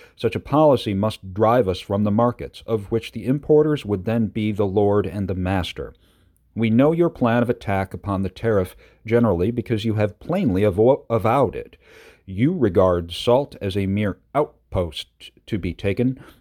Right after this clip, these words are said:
and you attack that by assailing us as a particular interest or company. You propose to march over our dead bodies to other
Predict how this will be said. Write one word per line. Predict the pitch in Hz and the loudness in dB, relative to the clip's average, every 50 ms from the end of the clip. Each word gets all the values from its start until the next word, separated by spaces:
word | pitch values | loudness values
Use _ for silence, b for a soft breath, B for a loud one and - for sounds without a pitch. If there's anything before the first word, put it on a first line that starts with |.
| B _ _ | B _ _
and | - 123 117 104 | -2 0 0 2
you | 95 127 165 135 101 92 | 2 2 2 2 0 -2
attack | 98 - - - 196 - 156 - | -4 -6 -2 -2 -2 -2 -2 -2
that | - 95 90 85 - - | -2 -2 -2 -2 -4 -4
by | 98 101 | -4 -2
assailing | 98 98 92 - - 151 160 160 139 110 90 82 | -2 -2 -2 0 2 4 4 4 4 2 0 -2
us | 76 71 - - - b b b b - | -6 -10 -12 -16 -18 b b b b -6
as | 107 107 107 | -4 -4 -4
a | 107 | -4
particular | - 110 98 - - 147 - - 147 123 117 110 | -6 -6 -8 -6 -8 -10 -6 0 2 2 2 2
interest | - 139 131 123 - 98 95 92 - - - _ _ | 2 0 -2 0 0 0 -2 -2 -4 -8 -16 _ _
or | - 101 104 | -6 -6 -6
company. | - - 156 - - - 95 76 - b b b b b - | -2 0 0 0 2 0 -4 -8 -8 b b b b b -6
You | 107 104 95 | -6 -6 -6
propose | - - 104 - - - 147 165 170 165 165 143 - | -6 -6 -8 -8 -4 0 4 4 6 4 4 0 -2
to | - - 104 | -6 -4 0
march | 104 120 123 131 127 - - _ | 2 2 2 2 0 -2 -6 _
over | - 117 117 104 107 98 - | -2 -2 0 0 -2 -2 0
our | - 101 98 92 90 | 0 2 2 2 0
dead | 85 - 95 95 90 85 85 | -2 -2 -2 -2 -2 -4 -4
bodies | 90 92 107 117 120 120 120 110 - | -2 0 0 2 2 0 -2 -2 -6
to | - - 117 107 - _ _ - | -8 -6 -6 -6 -6 _ _ 0
other | 131 131 147 139 135 127 | 4 4 4 4 2 0